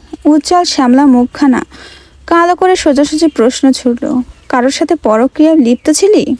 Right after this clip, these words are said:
নুসরাত চোখ উল্টালো। আরশকে ভেঙচি কেটে ঠোঁট নাড়িয়ে কিছু বলতে নিবে, আরশ টেপ মেরে দিল নুসরাতের মুখে। অনীহা নিয়ে দুই হাত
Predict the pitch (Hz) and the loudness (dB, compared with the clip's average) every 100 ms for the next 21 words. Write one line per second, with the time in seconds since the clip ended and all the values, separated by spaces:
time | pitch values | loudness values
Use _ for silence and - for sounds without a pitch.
0 | _ - - - - _ _ _ _ - | _ -20 -20 -20 -20 _ _ _ _ 0
1 | 339 403 - 466 - 277 277 285 277 214 | 2 2 0 -2 0 0 2 0 2 -2
2 | - 247 311 285 311 - 370 262 240 254 | -4 -6 -2 0 0 0 0 2 2 2
3 | 311 311 294 233 - - 262 - 294 277 | 2 0 0 -2 -4 -2 -2 2 2 4
4 | 277 214 - 302 - 247 233 247 302 277 | 2 0 0 -2 0 2 2 2 2 2
5 | 240 196 247 - - 269 277 339 - 262 | 2 -2 -6 -10 -4 0 0 -2 -4 -2
6 | 269 - 285 262 277 285 233 - 254 254 | 0 2 2 2 4 4 2 -2 -4 0
7 | 240 214 - 240 240 - - - - _ | 2 0 -4 -8 -8 -18 -20 -20 -20 _
8 | _ - - 349 359 359 392 392 359 277 | _ -16 -2 0 2 2 2 4 4 4
9 | 294 320 | 2 0